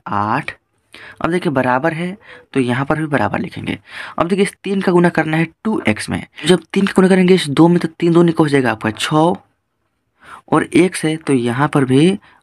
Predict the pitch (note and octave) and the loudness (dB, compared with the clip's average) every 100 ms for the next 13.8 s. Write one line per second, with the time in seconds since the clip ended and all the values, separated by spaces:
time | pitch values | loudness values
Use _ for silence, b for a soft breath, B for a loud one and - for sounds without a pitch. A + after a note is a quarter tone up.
0 | C3+ C#3+ - - C#3+ - C3+ G2+ F#2+ E2 | -4 -2 -2 -2 -2 -4 -6 -4 -6 -8
1 | F#2+ - - - D#3+ D3+ D3+ E3 E3 E3 | -10 -10 -8 -2 -2 0 0 0 0 -4
2 | - B B B C3+ B2+ C3+ D3 D#3+ D3+ | -4 B B B -2 0 -2 -2 -2 -4
3 | - D#3+ D#3 D#3+ D#3 D3 D3+ D#3+ D#3+ D#3+ | -4 -2 -2 -2 -2 -2 -2 0 2 0
4 | - G2 G2 - - B B B - D#3 | 0 0 0 -10 -14 B B B -12 -10
5 | - D#3 F3+ - F3 E3+ E3 E3+ E3 D3+ | 0 2 2 2 2 4 2 2 0 0
6 | D3 D#3+ - D3+ C#3 - B B B - | 0 0 0 -2 -2 -4 B B B -4
7 | - E3 D#3+ D#3+ D#3 C#3+ C3+ B2 A#2 - | 2 4 4 2 2 0 2 2 0 -2
8 | B2+ D#3 E3 F3 B B B C3+ - D3 | -2 0 0 -4 B B B -10 -4 -4
9 | - C#3+ C#3 C#3 C#3+ C#3 G#2+ A2+ A#2+ B2 | -2 -6 -4 -4 -4 0 0 0 -6 -8
10 | B2+ C#3 C#3 - C#3+ F3+ F3+ B B - | -2 -2 -2 -2 -2 -4 -12 B B -12
11 | A2+ B2+ C#3+ B2+ B2 B2 C#3 A#2+ - - | -6 -4 -2 -2 -2 -2 -2 -2 -4 -8
12 | _ B B B - D#3+ F#2 G2+ - - | _ B B B -2 -2 -2 -2 -4 -4
13 | _ B B B B2 C#3+ D#3+ G3 | _ B B B -4 -2 0 -2